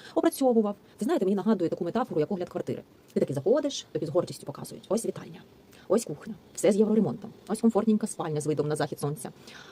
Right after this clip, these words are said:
А потім ти таки проходиш, помічаєш якісь такі прикриті зачинені двері і запитуєш: «А що це за чуланчик, чи можна туди потрапити?» І тут починається:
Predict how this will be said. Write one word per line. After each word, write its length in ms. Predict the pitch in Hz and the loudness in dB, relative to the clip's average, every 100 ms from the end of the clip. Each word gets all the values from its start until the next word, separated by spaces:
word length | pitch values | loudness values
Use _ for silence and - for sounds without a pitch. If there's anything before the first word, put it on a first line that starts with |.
| - | -4
А 80 | |
потім 320 | 240 508 311 277 | 2 2 2 2
ти 80 | |
таки 140 | 226 214 | 2 2
проходиш, 320 | 233 330 302 | 2 -2 0
помічаєш 360 | 214 202 190 - | 0 2 0 -2
якісь 140 | - | -6
такі 160 | 156 160 | -6 -4
прикриті 340 | 202 196 175 | 0 0 0
зачинені 380 | 156 160 147 147 | -2 -2 -2 0
двері 240 | 285 440 | 2 4
і 40 | 339 | 4
запитуєш: 380 | 269 226 233 | 4 4 2
«А 20 | 277 | -2
що 100 | 480 | 0
це 100 | 220 | 0
за 80 | |
чуланчик, 380 | 226 151 170 - | 2 0 -2 -4
чи 80 | - | -4
можна 180 | 381 240 | 0 0
туди 140 | 175 | 0
потрапити?» 400 | 196 160 160 170 | -2 -2 -4 -2
І 20 | |
тут 120 | 196 277 | -2 -2
починається: 480 | - 147 117 - | 2 2 0 -10